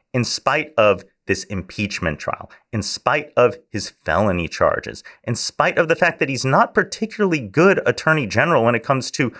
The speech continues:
moving conservative causes or supporting the Republican Party, why does he have all of these supporters? And what he explains is that it's not in spite of his crimes, it is because of them. His supporters own him and he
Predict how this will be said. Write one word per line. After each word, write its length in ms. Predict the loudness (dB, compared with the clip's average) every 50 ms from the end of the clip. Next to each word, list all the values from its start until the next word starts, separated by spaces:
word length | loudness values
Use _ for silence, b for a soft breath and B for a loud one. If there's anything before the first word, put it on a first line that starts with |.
| B B B
moving 380 | 0 2 4 4 4 2 0 0
conservative 560 | 0 -2 0 2 2 4 4 4 0 -2 -2
causes 420 | 0 2 2 2 2 0 -2 -4
or 60 | -4
supporting 400 | -6 -6 -8 -2 0 0 2 2
the 60 | 0 0
Republican 380 | 2 2 0 0 0 -4 0
Party, 220 | 0 0 0 0 -2 B B B B
why 140 | -4 -2 -2
does 140 | -2 -2 -6
he 80 | -6
have 200 | -2 -2 -2 -2 0
all 280 | 0 2 4 4 4
of 80 | 2 0
these 200 | -2 -6 -6 -6
supporters? 680 | -6 -6 0 2 4 4 4 4 2 -2 -2 -12 -20 b b b b b b b
And 160 | 0 4 4
what 160 | 4 2 2
he 80 | -2 -2
explains 400 | -2 -2 0 2 2 2 2 0
is 100 | 2 4
that 160 | 4 4 4
it's 160 | 2 0 0
not 260 | 2 2 2 2 -2 -4 -2
in 100 | -2 -2
spite 480 | -2 -4 -4 -2 -2 -2 -2 -4 -4 -4
of 80 | -4 -2
his 200 | 0 -4 -4 -4
crimes, 540 | _ -2 -2 0 0 -2 -2 -4 -6 -10 b b b b b -2
it 120 | 0 0
is 100 | 0 0
because 560 | -2 -8 -8 -8 -10 -2 2 2 2 4 2
of 140 | -2 -2 -2
them. 220 | -4 -4 -4 -16 _ b b b b b
His 180 | -2 0 0 2
supporters 720 | 0 0 0 0 0 4 6 6 6 6 4 2 0 -2 -8 _ 2
own 300 | 4 4 4 2 0 0
him 420 | -2 0 0 2 2 2 0 -4 b b b b b _ -2
and 180 | -2 -2 -2
he 440 | -4 -6 -12 -8 -6 -4 -2 -2